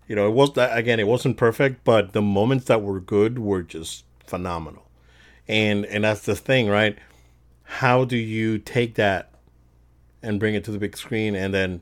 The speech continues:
you know, whatever happens in Obi-Wan and, and all this stuff?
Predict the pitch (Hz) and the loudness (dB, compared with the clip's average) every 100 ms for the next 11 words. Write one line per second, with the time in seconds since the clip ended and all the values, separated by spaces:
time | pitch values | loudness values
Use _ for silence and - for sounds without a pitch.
0 | - 98 85 92 98 95 104 107 95 - | -12 -12 -10 -8 -4 -2 -2 -2 -6 -8
1 | 95 110 101 95 95 95 85 82 _ _ | -8 -6 -6 -4 -4 -4 -8 -12 _ _
2 | _ 107 98 92 87 120 117 - | _ -6 -4 -4 -6 -2 -2 -4